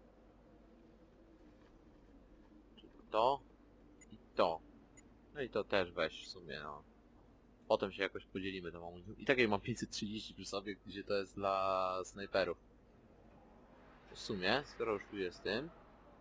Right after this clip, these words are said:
ekwipunek, przenieśmy sobie ją na Jacksa,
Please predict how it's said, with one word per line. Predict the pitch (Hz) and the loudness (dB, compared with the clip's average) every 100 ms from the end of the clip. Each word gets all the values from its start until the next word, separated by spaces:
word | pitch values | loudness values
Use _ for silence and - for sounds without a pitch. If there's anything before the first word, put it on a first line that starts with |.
| - | -16
ekwipunek, | - - - 98 87 87 117 - - - - - - - - | -16 -16 -16 -14 -2 2 2 0 -8 -20 -20 -20 -20 -20 -20
przenieśmy | - - - - 104 | -16 -6 -4 -4 -4
sobie | - 92 | -2 -2
ją | 101 95 | -4 -4
na | 98 113 | -2 4
Jacksa, | 127 - - 95 | 4 4 4 4